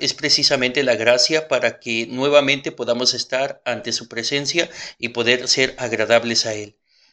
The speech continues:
Ciertamente hemos recibido la oportunidad más grande de nuestras vidas sin merecerlo,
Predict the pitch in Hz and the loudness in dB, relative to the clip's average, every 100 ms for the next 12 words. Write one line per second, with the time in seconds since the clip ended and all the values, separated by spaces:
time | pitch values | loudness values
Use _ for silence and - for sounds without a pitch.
0 | - - 175 - 196 156 156 165 151 156 | -8 -4 -2 2 4 4 4 2 2 0
1 | 135 - 117 127 143 127 - 117 - 113 | 0 -2 -2 -4 2 2 2 -6 -6 -6
2 | 110 120 131 120 127 120 127 123 113 110 | 0 2 2 0 2 0 2 0 0 -4
3 | - 117 135 143 156 - - - - 113 | -2 -4 -2 -2 0 -2 -6 -8 -4 -2
4 | 110 113 - 127 110 107 | 0 0 0 0 -2 -12